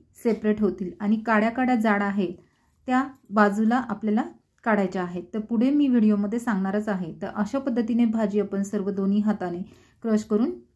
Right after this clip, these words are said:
घ्यायची आहे. चला तर मग सर्व भाजी आपण अशा पद्धतीने निवडून घेऊया.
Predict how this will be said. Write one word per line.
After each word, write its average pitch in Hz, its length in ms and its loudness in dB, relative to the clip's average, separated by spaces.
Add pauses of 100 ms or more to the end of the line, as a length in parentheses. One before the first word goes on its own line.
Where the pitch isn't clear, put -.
(140)
घ्यायची 196 380 2
आहे. 165 240 -8 (460)
चला 254 220 2
तर 311 140 -2
मग 294 220 2
सर्व 226 280 -2
भाजी 220 320 0
आपण 214 260 0
अशा 214 220 -4
पद्धतीने 208 520 -2
निवडून 190 360 2
घेऊया. 175 360 -4